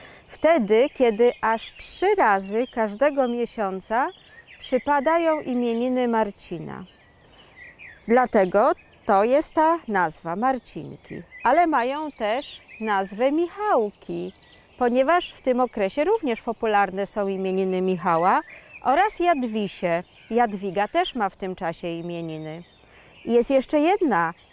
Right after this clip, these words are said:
nazwa. Mówi się też o tych kwiatkach gwiazdorki. To dlatego, że jak przyjrzymy się właśnie ich kwiatkom, to one sprawiają,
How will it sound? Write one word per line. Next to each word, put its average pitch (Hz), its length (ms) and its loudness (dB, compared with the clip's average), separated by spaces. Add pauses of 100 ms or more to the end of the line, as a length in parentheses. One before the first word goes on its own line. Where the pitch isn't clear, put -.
(100)
nazwa. 175 680 2 (500)
Mówi 302 320 2
się 247 180 0
też 247 240 -2
o 254 100 -2
tych 214 240 -6
kwiatkach 240 840 -2 (320)
gwiazdorki. 202 1120 -2 (520)
To 233 120 0
dlatego, 220 840 0
że 226 160 -2
jak 214 220 0
przyjrzymy 240 800 -4
się 208 200 -6
właśnie 240 540 -4
ich - 380 -8
kwiatkom, 208 800 -4 (580)
to - 140 -2
one 311 360 2
sprawiają, 294 960 -2